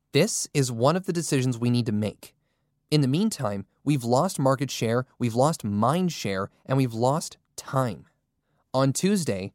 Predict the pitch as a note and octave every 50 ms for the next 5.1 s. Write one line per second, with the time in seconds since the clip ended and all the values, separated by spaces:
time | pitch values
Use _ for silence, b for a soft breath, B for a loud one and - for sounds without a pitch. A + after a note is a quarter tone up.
0 | _ _ - - - - F3+ F3 F#3+ A3 A3+ G#3+ F#3 D#3+ - - D3+ D3+ D3+ D3+
1 | C#3 - C3 A#2 G#2 - - - D3 D#3+ E3+ D#3 A#2+ G#2 G#2 G#2 G2+ A2 G#2 -
2 | A#2+ A#2+ A#2+ A#2+ - - - D3+ D#3 - - B2 A#2+ - - B2 D3+ E3 E3+ C#3+
3 | B2+ A#2 B2+ C3+ D3 C#3+ - - E3 E3 D3+ B2 - - C3 C#3 B2+ A#2 A#2+ C3
4 | C3+ C3 - - - C#3+ D3+ F3 - - - A#2+ G#2+ G2+ G2+ G2 G2 G2 G2+ G2+
5 | -